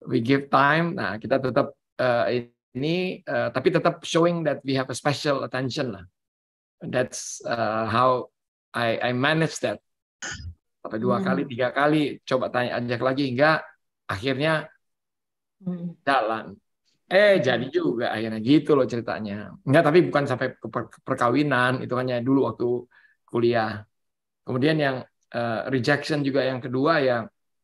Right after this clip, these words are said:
Speaker 1: di dalam ini loh, waktu pas lagi ada interview, interview yang high level waktu itu.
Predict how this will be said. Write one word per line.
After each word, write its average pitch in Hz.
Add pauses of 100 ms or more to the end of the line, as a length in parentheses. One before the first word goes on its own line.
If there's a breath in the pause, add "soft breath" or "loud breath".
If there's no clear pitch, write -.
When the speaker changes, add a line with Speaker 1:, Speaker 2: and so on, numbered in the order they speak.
(560)
Speaker 1:
di 127
dalam 131
ini 160
loh, 104
waktu 120
pas 123 (120)
lagi 120
ada 117 (560 soft breath)
interview, 135 (920)
interview 127
yang 120 (120)
high 135
level 139
waktu 123
itu. 127